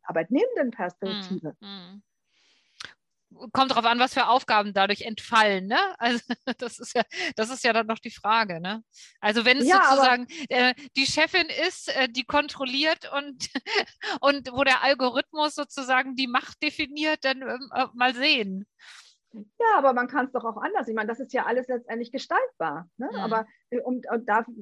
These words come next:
Speaker 1: durchaus kannst du's ja sehen, bis zum Beispiel zeitfressende Routineaufgaben.
Speaker 2: Mhm.
Speaker 1: Wenn das so ein System
Speaker 2: Ja, klar.
Speaker 1: übernimmt und ich dadurch wieder quasi Luft kriege,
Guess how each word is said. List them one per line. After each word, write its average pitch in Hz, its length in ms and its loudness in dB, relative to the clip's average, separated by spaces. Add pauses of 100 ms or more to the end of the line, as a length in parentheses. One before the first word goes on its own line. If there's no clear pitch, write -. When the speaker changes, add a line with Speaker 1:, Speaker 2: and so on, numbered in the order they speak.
Speaker 1:
durchaus 233 540 0
kannst 254 240 -2
du's 254 140 -10
ja 233 120 2
sehen, 233 520 -4
bis - 240 -8
zum - 100 -6
Beispiel 214 320 -2
zeitfressende 233 720 2
Routineaufgaben. 185 1200 -2 (160)
Speaker 2:
Mhm. 202 460 -16 (160)
Speaker 1:
Wenn 240 140 4
das 254 200 4
so 247 120 6
ein 226 220 0
System 220 440 2
Speaker 2:
Ja, 254 80 -2
klar. 269 200 2
Speaker 1:
übernimmt 320 300 -4
und 247 180 -4
ich 262 160 -6
dadurch 247 360 0
wieder 240 240 0
quasi 226 440 -4 (260)
Luft 269 440 4 (140)
kriege, 339 420 -2